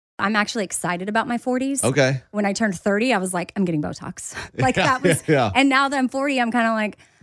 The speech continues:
Speaker 1: "Okay,
Speaker 2: Oh,
Speaker 1: if
Speaker 2: yeah.
Speaker 1: I, I don't have to have it at
Speaker 2: I
Speaker 1: this
Speaker 2: rushed
Speaker 1: moment."
Speaker 2: to a hand, hair transplant doctor. I was like, "What's going on here?"
Speaker 1: Did you really?
Speaker 2: Yeah. He said, "You're fine. Just calm down." But I, that's just,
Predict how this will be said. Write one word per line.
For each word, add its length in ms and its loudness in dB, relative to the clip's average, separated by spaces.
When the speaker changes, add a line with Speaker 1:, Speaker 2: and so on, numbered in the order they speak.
Speaker 1:
"Okay, 340 -2
Speaker 2:
Oh, 100 4
Speaker 1:
if 60 4
Speaker 2:
yeah. 280 2
Speaker 1:
I, 60 2
I 40 2
don't 240 2
have 340 -4
to 100 2
have 220 2
it 120 -2
at 120 -4
Speaker 2:
I 100 2
Speaker 1:
this 100 2
Speaker 2:
rushed 280 4
Speaker 1:
moment." 140 -2
Speaker 2:
to 120 2
a 60 2
hand, 340 0
hair 140 2
transplant 480 -6
doctor. 440 -6
I 40 -16
was 100 -20
like, 100 -8
"What's 260 -4
going 200 -2
on 160 -2
here?" 320 -8
Speaker 1:
Did 180 2
you 120 2
really? 320 -4
Speaker 2:
Yeah. 240 4
He 140 2
said, 400 0
"You're 140 -8
fine. 320 -2
Just 320 -16
calm 220 -6
down." 220 -4
But 220 -8
I, 100 2
that's 260 2
just, 240 0